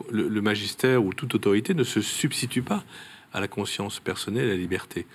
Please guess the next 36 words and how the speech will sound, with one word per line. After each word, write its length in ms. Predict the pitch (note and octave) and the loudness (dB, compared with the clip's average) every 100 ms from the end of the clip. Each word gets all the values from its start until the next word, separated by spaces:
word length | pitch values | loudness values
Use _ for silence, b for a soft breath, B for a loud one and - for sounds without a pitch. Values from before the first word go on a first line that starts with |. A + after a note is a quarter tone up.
| B B B B | B B B B
Parce 200 | A2+ - | -2 2
que 100 | A#2+ | 4
dans 320 | G2 G2 C3+ | 6 6 4
le, 300 | A#2 F#2+ F#2 | 6 6 4
le, 180 | F2 F2 E2+ | 2 -2 -2
le, 140 | F2 | -6
les, 220 | F2 F2+ | -4 -6
les 160 | - F2 | -6 -6
circonstances, 680 | - - F#2+ - D#3+ D#3+ E3 | -4 -4 -4 -2 2 2 0
hein, 200 | F#2 G2+ | -4 -2
euh, 180 | E2+ E2 | -4 -4
moi, 80 | F2+ | -6
c'est 200 | E2 - | -6 -4
plutôt 320 | D#2 - - F#2 | -6 -6 -2 -2
mon 300 | E2+ E2 E2+ | -2 -8 -6
expérience 560 | F2 - - G2+ G2 - B B - | -4 -4 -4 -4 -4 -10 B B -6
avec 260 | E2+ F2+ | -2 0
aussi 300 | F#2 - G#2 | -2 0 0
certains 240 | F#2 - F2+ | 0 -4 -4
milieux 200 | F2+ F#2+ | -2 -4
professionnels 420 | - F2+ - F#2+ | -2 -2 0 -2
avec 60 | - | -4
qui 60 | A2+ | -6
je 80 | |
travaille, 340 | - G#2+ D#3 D#3 B B | -2 2 4 2 B B
je 100 | - | -6
pense 240 | - G2+ | -2 0
avec 100 | F2+ | -2
des 120 | F2 F2 | -2 -2
médecins, 420 | G2 - D3 D3+ | -2 2 2 2
bon, 140 | F#2+ | -2
le 60 | E2+ | -4
Centre 280 | - E2+ F2+ | -6 -6 -4
Sèvres 260 | - F#2+ | -2 -4
est 20 | F2 | -4
très, 300 | - F2+ | -4 -4